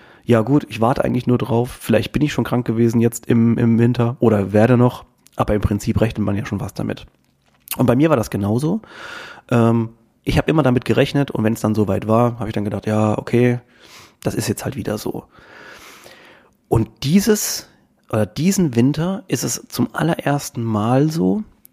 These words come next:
dass ich mir denke, also es könnte natürlich passieren, denn manchmal durch, äh, durch die Übertragung, ne, im, also über, über Atem und so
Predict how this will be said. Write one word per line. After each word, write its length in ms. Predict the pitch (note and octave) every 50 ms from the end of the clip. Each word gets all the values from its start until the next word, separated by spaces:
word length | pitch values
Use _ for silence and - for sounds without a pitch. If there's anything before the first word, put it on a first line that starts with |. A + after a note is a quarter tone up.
| _
dass 160 | - A#2+ -
ich 160 | B2+ A#2 - -
mir 100 | A2+ -
denke, 520 | - - A2 A#2 C#3 - - F#3+ A3 A#3+ - _ _ _ _ _ _ _ - -
also 200 | - A#2+ A#2 G#2+
es 120 | - -
könnte 260 | - - A2 G#2+ A2+ B2+
natürlich 320 | C3 C3+ - C#3+ C#3+ -
passieren, 400 | - - B2 - - D3 E3+ F3
denn 140 | B2+ G#2+ G2+
manchmal 580 | G2+ G#2+ - - - G2+ G#2 G2+ G2+ - G#2+ G#2+
durch, 360 | - - G#2 G2 F2+ - -
äh, 200 | - - D3 C#3
durch 140 | - - G#2
die 80 | - -
Übertragung, 760 | G#2+ - - - - - G2+ G#2+ A#2 B2+ B2 C3 C3 C3+ A#2+
ne, 200 | G#2+ A#2+ D3 - - -
im, 320 | A2 G#2 G#2 G#2 G2+ - - - _ _ _ _
also 300 | - - A2 G2 G2 F2+
über, 220 | - - - - -
über 200 | - - - -
Atem 400 | A2 A2 A#2+ - B2 A2+ A2+ A2
und 120 | A#2 A#2
so 240 | G#2+ A2+ A2+ A2+ A2+